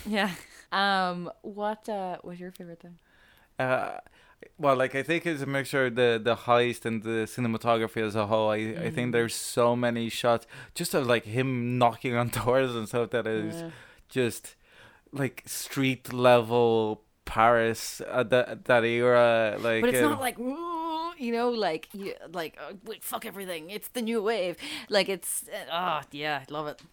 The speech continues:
Speaker 2: And, uh, even just the cobbles and, uh, like, you know, where they are, it, it goes beyond the beaten track. Like, it feels l-, like it's a different, like, older than the fifties, you know?
Speaker 1: Christopher Nolan's following probably owes a bit to this.
Speaker 2: Oh, yes,
Speaker 1: Yeah,
Speaker 2: of course.
Speaker 1: yeah.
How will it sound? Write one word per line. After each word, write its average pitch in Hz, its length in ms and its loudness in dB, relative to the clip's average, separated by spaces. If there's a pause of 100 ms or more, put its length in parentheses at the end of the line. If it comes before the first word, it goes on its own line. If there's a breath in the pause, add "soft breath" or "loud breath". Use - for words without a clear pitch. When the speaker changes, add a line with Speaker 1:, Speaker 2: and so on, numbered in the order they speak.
Speaker 2:
And, 123 320 2
uh, 117 340 4 (120)
even 135 340 -4
just 123 300 -6
the 120 60 -4
cobbles 117 920 6
and, 110 460 -6
uh, - 240 -16
like, 113 360 -6
you 123 120 -10
know, 120 420 0 (340 loud breath)
where 139 160 6
they 131 200 6
are, 135 160 10
it, 131 400 4
it 127 160 -2
goes 135 260 2
beyond 127 380 0
the 120 40 0
beaten 117 380 -2
track. 117 400 4
Like, 104 180 -8
it 110 120 -4
feels 120 640 -2
l-, - 80 -12 (240)
like 120 220 -6
it's 107 140 -10
a 107 40 -10
different, 110 880 -4
like, 120 220 -4
older 135 440 6
than 120 260 2
the 113 80 -2
fifties, 113 600 -4
you 113 100 -6
know? 123 180 2
Speaker 1:
Christopher 120 320 0
Nolan's 190 360 -6
following 147 500 -6
probably 127 300 -10
owes 127 160 -10
a 127 60 -16
bit 127 160 -14
to 123 80 -16
this. 127 260 -14 (320)
Speaker 2:
Oh, 143 160 8
yes, 113 340 4
Speaker 1:
Yeah, 147 400 -6
Speaker 2:
of 135 80 -2
course. 110 240 -10
Speaker 1:
yeah. 147 280 -6